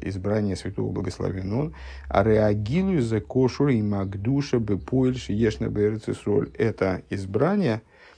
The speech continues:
связывается, раскрытие его, а, связано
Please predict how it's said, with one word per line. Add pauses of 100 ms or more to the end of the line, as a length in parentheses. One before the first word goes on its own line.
(240)
связывается,
раскрытие
его, (1000)
а,
связано